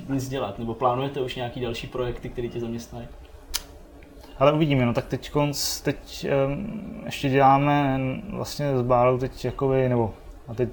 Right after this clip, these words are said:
Speaker 2: teď, teď zrovna aktuálně na tom úplně moc nic nedělám, ale, eh, mám ještě projekt Dimension Brothers,
Speaker 1: Aha.
Speaker 2: což je taková vlastně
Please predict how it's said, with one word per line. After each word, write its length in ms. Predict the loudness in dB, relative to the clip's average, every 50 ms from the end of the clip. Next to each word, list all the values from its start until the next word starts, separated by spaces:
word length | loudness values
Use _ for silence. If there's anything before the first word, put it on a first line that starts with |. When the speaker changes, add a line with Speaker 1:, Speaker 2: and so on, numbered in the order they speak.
| 0 2
Speaker 2:
teď, 160 | 2 4 4
teď 280 | 2 2 4 6 6
zrovna 280 | 6 6 6 6 6 6
aktuálně 420 | 6 4 2 2 4 4 6 6
na 60 | 4 2
tom 160 | 2 0 -2
úplně 260 | 0 0 0 2 2
moc 320 | 0 0 -2 -2 -4 -4 -6
nic 180 | -6 -4 -2
nedělám, 380 | -2 0 2 4 4 4 4 6
ale, 160 | 6 4 4 2 -2 -12 -12 -12 -12 -12 -14 -12 -4
eh, 220 | 0 2 4 6 6
mám 140 | 6 6 4
ještě 200 | 2 0 -2 -2
projekt 280 | 2 4 4 4 6
Dimension 380 | 6 4 4 4 2 2 0 0
Brothers, 520 | 0 0 0 0 -2 -4 -6 -10 -12 -14 -16 -16 -10 -8
Speaker 1:
Aha. 200 | -6 -6 -6 -6 -8
Speaker 2:
což 300 | -6 -6 -4 -2 0 2
je 320 | 4 6 6 6 4 2 -2 -4 -8 -8 -6
taková 320 | -6 -2 2 6 6 6
vlastně 420 | 6 4 2 -2 -4 -2 -2 -2